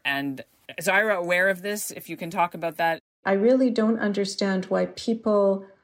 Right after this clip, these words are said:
Speaker 2: have a problem with a definition that very clearly, uh, delineates, uh, and, and says that, you know, you can criticize the policies of Israel. I-, it's, it's mind-boggling. I, I don't understand it. And of course, uh,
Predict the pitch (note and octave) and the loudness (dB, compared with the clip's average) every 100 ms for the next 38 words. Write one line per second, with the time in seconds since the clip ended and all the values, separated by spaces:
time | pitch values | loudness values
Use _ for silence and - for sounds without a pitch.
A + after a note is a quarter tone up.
0 | _ _ - G#3 B3+ C#4+ C4 A#3+ A#3+ A#3+ | _ _ -4 0 2 2 2 2 4 2
1 | G3+ F#3+ G3 G3 F#3+ F#3+ G3+ G#3 A3+ A3 | 0 0 -2 0 0 0 -2 0 0 0
2 | F#3+ F#3 G3+ - - C4+ C#4+ C#4+ C#4 - | -2 0 -2 -2 2 4 4 0 -2 0
3 | B3 C#4 D4 B3+ F3 E3 - _ _ _ | 4 6 6 4 0 -6 -10 _ _ _
4 | _ G3 G3 F#3+ F#3+ G#3 A3 C4 G3+ D#3+ | _ 0 2 2 2 2 4 4 2 0
5 | F3 - F#3 C#3 D3+ F#3 - F#3 - G#3 | -2 -2 -2 0 0 0 0 -2 2 2
6 | G3 G3 F#3+ F#3 G3+ F#3+ F#3 F#3+ G#3+ D4 | 2 0 -2 0 -2 0 0 0 0 2
7 | F4+ E4+ - G#3 F3+ F#3+ F3 F3 F3+ F#3 | 4 2 2 0 0 0 0 -2 -4 -2
8 | F3+ F#3+ - E3+ E3+ F3+ F3 E3+ E3+ - | 0 -2 -2 -4 -2 -2 0 0 0 0
9 | E3+ - - - - _ _ - - - | 0 -4 -16 -20 -20 _ _ -6 -6 2
10 | B3+ B3 - A3+ A#3 A3+ A3 G3+ F3 - | 2 2 -2 -2 2 2 4 2 0 -2
11 | F#3 F#3 - F#3+ F#3 F#3+ G3 A3+ C#4+ C#4 | -2 -2 -2 0 0 0 2 2 2 2
12 | - F3+ F#3+ - A3 G#3+ G#3 A#3+ A#3 A3+ | 0 0 0 2 2 0 0 2 2 0
13 | - - G3+ F#3+ F#3 F#3 | -6 -2 0 2 4 2